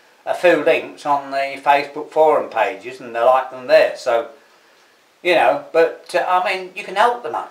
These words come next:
Just watch his videos. It costs nothing, you know. So there we go. Right.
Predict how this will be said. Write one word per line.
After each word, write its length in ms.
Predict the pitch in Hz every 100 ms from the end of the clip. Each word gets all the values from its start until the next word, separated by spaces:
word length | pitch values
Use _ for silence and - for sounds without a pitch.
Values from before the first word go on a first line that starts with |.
| -
Just 220 | 254 -
watch 240 | 156 147
his 140 | 175 180
videos. 440 | 214 220 180 -
It 100 | -
costs 260 | 196 - 165
nothing, 380 | 196 - - - _ _ _ _ _ _ _
you 120 | 202 -
know. 280 | 123 160 - _ _ _ _ _ - _ _
So 120 | -
there 180 | 190 214
we 80 | 196
go. 400 | 214 175 - - - _ _ _ -
Right. 420 | 180 226 208